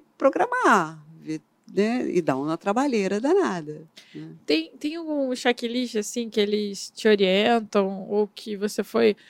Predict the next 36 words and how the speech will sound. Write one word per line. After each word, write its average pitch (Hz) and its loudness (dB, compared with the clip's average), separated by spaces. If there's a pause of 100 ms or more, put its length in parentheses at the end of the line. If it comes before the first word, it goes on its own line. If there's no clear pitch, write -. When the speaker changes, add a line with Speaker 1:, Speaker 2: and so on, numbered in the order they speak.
(220)
Speaker 2:
aprendendo 226 0
na 214 -2
prática 208 0
em 202 -8
relação 208 0
à 208 2
viagem? 202 2
Tipo, - -10
"Ah, 196 2
esse 190 -10
lugar 202 4
eu 220 -2
preciso 208 -10
levar 190 -2
tripé, 220 4 (440)
é, 202 4
o 202 -2
tipo 220 -4
de 208 0
roupa 214 4
que 208 -6
eu 202 -2
tenho 202 -8
que 196 -8
levar, 202 6 (320)
é, 196 6
se - -4
eu 233 2
vou 220 4
levar 214 6
uma 220 6
mala 202 4
grande 202 0
ou - -20
pequena, 202 -2 (320)
é, 196 6